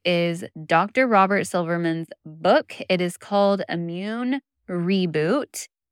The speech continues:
It is Maximizing Immunity, Restoring Your Gut Health, and Optimizing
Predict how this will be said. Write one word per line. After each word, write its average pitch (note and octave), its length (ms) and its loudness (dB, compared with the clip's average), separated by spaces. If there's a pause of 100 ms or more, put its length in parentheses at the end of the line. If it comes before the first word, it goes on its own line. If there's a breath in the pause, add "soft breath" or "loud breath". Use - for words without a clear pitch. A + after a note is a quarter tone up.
(140)
It - 240 2
is F3+ 340 0 (100)
Maximizing A3 1040 0
Immunity, E3 720 0
Restoring E3 720 0
Your C4+ 140 4
Gut A3 240 2
Health, G#3 480 -2
and E3 260 -4
Optimizing G3 840 -2